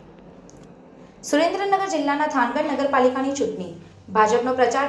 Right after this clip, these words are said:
જોરશોરથી. ધારાસભ્ય, ગુજરાત રાજ્યના મુખ્ય નાયબ દંડક શ્રી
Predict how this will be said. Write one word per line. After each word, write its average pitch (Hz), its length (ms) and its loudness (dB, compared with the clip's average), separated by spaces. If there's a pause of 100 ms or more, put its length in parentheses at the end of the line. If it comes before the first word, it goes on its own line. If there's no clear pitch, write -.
જોરશોરથી. 220 560 0 (520)
ધારાસભ્ય, 349 580 2
ગુજરાત 311 340 4
રાજ્યના 311 360 0
મુખ્ય 285 260 -4
નાયબ 262 200 0
દંડક 214 380 -4
શ્રી 269 160 -2